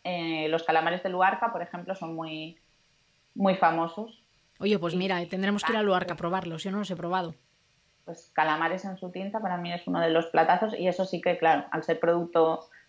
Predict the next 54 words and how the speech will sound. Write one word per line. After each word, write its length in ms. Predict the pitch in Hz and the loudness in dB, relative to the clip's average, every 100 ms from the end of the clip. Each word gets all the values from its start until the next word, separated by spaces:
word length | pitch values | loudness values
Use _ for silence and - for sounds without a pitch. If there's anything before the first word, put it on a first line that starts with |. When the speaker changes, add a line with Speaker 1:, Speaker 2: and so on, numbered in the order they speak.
| - | 2
Speaker 1:
de 100 | 185 | 4
temporada 640 | 185 180 180 170 180 196 | 4 2 4 4 6 4
es 160 | 165 160 | 2 -2
de, 520 | 147 139 131 135 - _ _ _ _ | -2 -2 -2 -6 -12 _ _ _ _
para 140 | 165 156 | -2 0
comer 220 | 156 156 | 2 2
en 120 | 151 | 2
verano. 460 | 147 143 139 139 143 _ - | 2 0 0 -2 -8 _ -16
Speaker 2:
Ajá, 240 | - - 151 | -6 0 2
Speaker 1:
Igual 140 | 262 147 | 2 0
que, 60 | |
Speaker 2:
vale. 200 | 160 160 | -2 -2
Speaker 1:
por 80 | 165 - | -2 -4
ejemplo, 220 | 156 151 151 147 | -6 -6 -6 -6
el, 320 | 147 147 143 _ - | -8 -8 -14 _ -4
el 140 | 151 | 0
bonito, 720 | 139 143 165 190 170 160 - - _ _ _ _ _ _ _ _ _ | 4 6 6 2 2 0 -2 -12 _ _ _ _ _ _ _ _ _
que 60 | - | -10
a 40 | |
mí 160 | 156 151 | -6 -2
me, 400 | 151 143 139 147 | 2 2 2 0
me 120 | - 139 | 2 4
encanta. 540 | 139 139 139 - - | 6 4 2 -4 -8
Si 140 | - 147 | -12 -2
tuviera 220 | 151 147 | 2 4
que 60 | 151 | 4
elegir 200 | 151 151 | 2 0
un 100 | 151 | 0
pescado 320 | 147 - 175 | -4 0 0
sería 240 | 175 151 151 | 2 4 4
el 60 | |
bonito 340 | 151 135 131 139 | 4 2 0 0
para 180 | 131 127 | 0 0
comer 220 | 139 135 | -2 -2
en 100 | 139 | -2
Asturias 520 | 139 - 147 135 135 | -4 -4 -2 -2 -2
a 60 | 127 | -2
la, 140 | 127 | -2
a 160 | - 139 | 0 0
la 100 | 131 | 2
brasa 440 | 139 165 180 151 | 4 4 2 0
o 20 | 143 | 2
a 40 | |
la 140 | 143 139 | 2 2
plancha. 500 | 160 202 208 254 285 - _ _ _ _ - - _ _ - | -2 -2 -6 -6 -6 -10 _ _ _ _ -20 -20 _ _ -14
Perfecto. 460 | - 165 165 160 185 | -8 -4 -4 -4 -4
Me 80 | - | -2
estoy 180 | - 240 | 2 6
intentando 380 | 277 269 269 | 6 6 4
salir 240 | 262 247 247 | 2 0 0
un 160 | 254 | -2
poco 300 | 240 226 247 | 0 2 2
de 160 | 269 233 | 2 2
lo 680 | 175 160 151 139 139 - | 0 0 0 -2 -4 -4